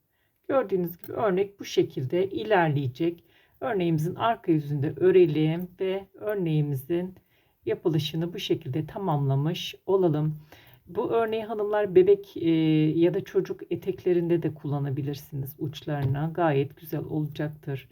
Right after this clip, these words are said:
Yani değişik örgülerinizde, hırkalarınızda, yeleklerinizde, yetişkin yeleklerinde, gelin yeleklerinde kullanabileceğiniz böyle gerçekten güzel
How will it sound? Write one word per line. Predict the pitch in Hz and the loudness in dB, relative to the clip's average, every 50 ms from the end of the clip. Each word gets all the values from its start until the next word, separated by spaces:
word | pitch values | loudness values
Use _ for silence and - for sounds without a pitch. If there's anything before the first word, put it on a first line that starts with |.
| _ _ _ _ _ _ _ _ _ _ _ _ | _ _ _ _ _ _ _ _ _ _ _ _
Yani | - 170 165 165 165 165 165 156 165 | -2 0 0 2 2 2 2 6 10
değişik | 170 175 180 - - - - - | 10 10 10 8 2 -6 -8 -4
örgülerinizde, | 170 175 170 165 160 160 165 170 170 160 160 160 160 151 156 156 - 160 156 151 151 151 156 151 - - _ _ _ _ _ _ _ _ | -2 0 0 0 -2 -2 0 0 2 2 0 -2 -2 -4 -6 -8 -6 -4 -2 0 0 0 0 -2 -6 -12 _ _ _ _ _ _ _ _
hırkalarınızda, | _ - 185 - - - 190 170 160 170 165 165 160 156 156 156 170 | _ -8 -6 -6 -4 -2 0 2 2 2 2 2 2 0 0 0 2
yeleklerinizde, | 160 160 156 160 156 160 160 160 - 165 165 160 156 156 151 151 - 151 | 4 6 6 6 4 4 0 0 0 0 0 2 2 0 0 0 0 0
yetişkin | 143 156 156 - - - - - 165 | 0 0 -2 -4 -10 -14 -10 -6 -4
yeleklerinde, | 160 156 156 143 160 156 156 160 160 156 151 156 156 151 156 156 | -2 0 0 0 0 -2 0 0 0 2 2 2 2 2 2 2
gelin | 151 - 156 151 147 151 156 | 0 2 0 0 2 2 2
yeleklerinde | 165 160 156 147 151 151 151 - - 165 151 151 151 147 139 156 160 156 | 2 2 2 2 0 0 -2 -2 -2 0 0 0 0 0 0 0 -2 -2
kullanabileceğiniz | 151 - - 190 190 185 175 175 165 180 180 175 170 - 175 165 160 165 170 165 - - - | -4 -6 -6 -4 -4 -2 -2 -2 -4 -4 -6 -8 -2 2 2 4 4 2 -2 -4 -8 -4 0
böyle | 196 185 165 156 - 143 147 165 143 165 - - _ _ _ _ _ _ _ _ _ | 2 2 4 2 2 0 -2 -2 -4 -6 -10 -16 _ _ _ _ _ _ _ _ _
gerçekten | - 226 208 185 185 - 170 156 - - - 170 175 185 190 - - _ _ _ _ | -6 -4 -4 -4 -4 -4 -6 -6 -6 -6 -4 -4 -4 -4 -6 -8 -14 _ _ _ _
güzel | - - 196 175 165 165 151 151 156 151 | -10 -6 -6 -4 -2 0 0 0 0 -2